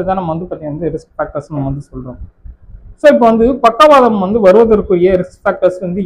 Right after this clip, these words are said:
என்னென்ன அப்படின்னு சொல்லி வந்து பாத்தீங்க அப்படின்னீங்கன்னா முதல்ல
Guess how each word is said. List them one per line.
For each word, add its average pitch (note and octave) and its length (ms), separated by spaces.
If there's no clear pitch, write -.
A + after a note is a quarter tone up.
என்னென்ன F#3 300
அப்படின்னு E3 260
சொல்லி D#3+ 160
வந்து F3 200
பாத்தீங்க D3+ 340
அப்படின்னீங்கன்னா C#3 540
முதல்ல B3 320